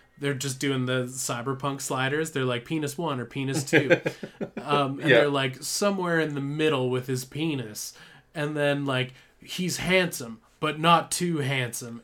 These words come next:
Speaker 1: And then Jack Nicholson shows up where it's like, I'm kinda,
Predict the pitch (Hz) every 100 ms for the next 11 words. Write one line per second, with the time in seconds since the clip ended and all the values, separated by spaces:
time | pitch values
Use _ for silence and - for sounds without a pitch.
0 | - 156 156 151 131 139 143 - 131 131
1 | 165 - 175 - 165 160 160 185 196 156
2 | 156 147 151 143 131 - - - _ _
3 | _ - 165 185 202 208 196